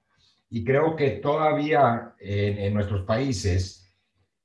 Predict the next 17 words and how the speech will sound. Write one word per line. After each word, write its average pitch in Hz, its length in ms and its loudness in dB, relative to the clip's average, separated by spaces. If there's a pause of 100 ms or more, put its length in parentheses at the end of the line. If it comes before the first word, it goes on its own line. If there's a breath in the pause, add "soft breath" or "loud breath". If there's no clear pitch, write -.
(120)
el 113 200 0
valor 135 400 4
del 147 220 -2
project 135 380 0
management, 110 500 0
de 95 80 -4
tener 104 320 -4
una 143 200 -6
figura 113 360 0
central, 92 760 2
que 90 120 -6
sea 104 260 -2
como 110 200 0
el 95 60 0
director 87 440 -4
de 117 80 -2
orquesta, 98 720 -4